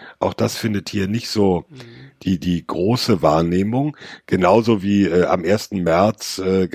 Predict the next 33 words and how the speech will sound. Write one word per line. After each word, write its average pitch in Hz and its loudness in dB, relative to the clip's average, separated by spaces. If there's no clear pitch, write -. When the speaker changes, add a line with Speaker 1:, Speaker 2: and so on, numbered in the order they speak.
Speaker 1:
sind 98 -12
bei 85 -6
einem 87 -8
Anschlag 90 -6
neun 104 2
Soldaten 95 2
von 95 -2
minusma 104 -2
ums 90 -4
Leben 85 -4
gekommen. 95 -6
Nimmt 95 0
auch 104 2
keiner 110 2
wahr, 110 2
solange 95 -4
es - -12
keine 87 -2
westlichen 113 -8
Soldaten 123 -2
sind. 135 -4
Also 117 2
der 95 2
Eindruck 160 2
ist 113 -4
schon, 139 0
dass 113 0
sich - -4
die 110 0
gewünschte 110 -2
Stabilisierung 98 -2
des 104 -2
Landes 107 0